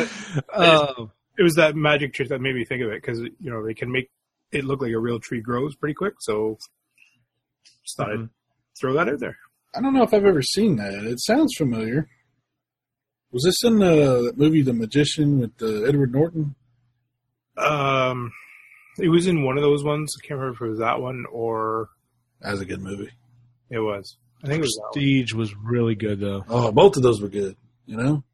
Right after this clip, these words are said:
Speaker 1: Yeah.
Speaker 3: Deep,
Speaker 2: Yeah.
Speaker 3: uh, Deep Impact, Armageddon. Uh, you know, it's,
Speaker 1: Yeah.
Speaker 3: it's funny how they do that, right? You know?
Speaker 2: <laughs> Yeah. No joke. <laughs> Uh, Sai, you said you only had one, right?
Speaker 3: That's right.
Speaker 2: Okay, so,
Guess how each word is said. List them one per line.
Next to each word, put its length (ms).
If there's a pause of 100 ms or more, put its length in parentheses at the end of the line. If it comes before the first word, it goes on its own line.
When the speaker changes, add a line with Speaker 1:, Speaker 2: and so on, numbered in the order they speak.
(400)
Speaker 1:
Yeah. 240
Speaker 3:
Deep, 200
Speaker 2:
Yeah. 120
Speaker 3:
uh, 140
Deep 240
Impact, 520
Armageddon. 680 (340)
Uh, 260 (760)
you 100
know, 140 (180)
it's, 160
Speaker 1:
Yeah. 100
Speaker 3:
it's 100
funny 220
how 100
they 140
do 220
that, 120
right? 280
You 100
know? 280
Speaker 2:
<laughs> 840
Yeah. 320 (460)
No 140
joke. 500
<laughs> 60 (2250)
Uh, 180
Sai, 240
you 160
said 180
you 80
only 140
had 220
one, 240
right? 180
Speaker 3:
That's 340
right. 380 (1080)
Speaker 2:
Okay, 400
so, 420